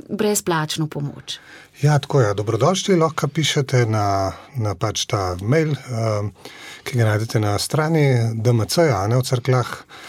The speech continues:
Speaker 2: Je nekaj čakalne vrste, ampak potem, ko <laughs> pridete na vrsto, je pa dvanajst srečanj pač vam pripada. Tako da, kdor je v stiski, kdor bi rad se pogovarjal ali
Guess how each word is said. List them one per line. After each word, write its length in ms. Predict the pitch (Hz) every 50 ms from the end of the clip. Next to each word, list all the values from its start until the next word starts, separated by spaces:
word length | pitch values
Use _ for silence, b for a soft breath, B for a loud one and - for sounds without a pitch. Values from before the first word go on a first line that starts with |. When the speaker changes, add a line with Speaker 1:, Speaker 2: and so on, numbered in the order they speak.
| B B B B B B
Speaker 2:
Je 200 | - 160 143 143
nekaj 260 | 139 139 131 131 143 127
čakalne 380 | - 127 - 127 120 117 110 110
vrste, 360 | 113 170 190 190 - - 170
ampak 420 | 139 139 139 135 143 131 127 131 - - - - - -
potem, 280 | - 135 - 135 131
ko 140 | 127 - 131 -
<laughs> 40 |
pridete 380 | - 135 - - 147 - - 139
na 140 | 123 120 117
vrsto, 400 | 110 120 135 131 - - - 127
je 140 | 120 120 117
pa 360 | 113 - - 127 120 117 113
dvanajst 540 | 110 104 104 107 113 110 107 104 104 98 -
srečanj 400 | - 107 104 95 - - 104 98
pač 280 | 90 - 95 87 - - - - - -
vam 260 | 139 127 120 107 101
pripada. 560 | 82 - 98 90 - - 87 85 85 85 82 - B B B B B B B B B B B B B B B B _
Tako 260 | - - - 151 135
da, 140 | 123 131 117
kdor 280 | 113 113 135 135 131
je 60 | 123
v 80 | 113 -
stiski, 380 | - - 175 180 - - - 139
kdor 180 | 123 131 127
bi 100 | 120 127
rad 140 | 123 123 -
se 120 | - 127
pogovarjal 640 | - - 110 104 107 107 120 135 151 165 165 151 139
ali 460 | 120 110 107 107 104 104 104 107